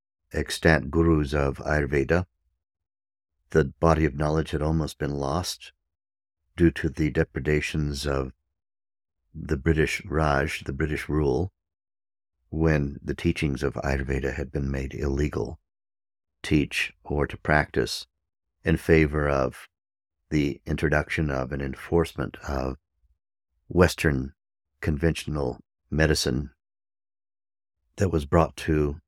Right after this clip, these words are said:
India by the English. Any case,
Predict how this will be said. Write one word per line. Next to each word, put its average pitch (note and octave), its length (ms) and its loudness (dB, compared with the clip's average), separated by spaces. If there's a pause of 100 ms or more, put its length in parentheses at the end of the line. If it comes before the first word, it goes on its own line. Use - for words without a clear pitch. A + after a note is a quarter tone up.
(240)
India D2 320 2
by C#2 220 -2
the C2 120 -4
English. C#2 420 -6 (1800)
Any D#2+ 180 6
case, - 480 2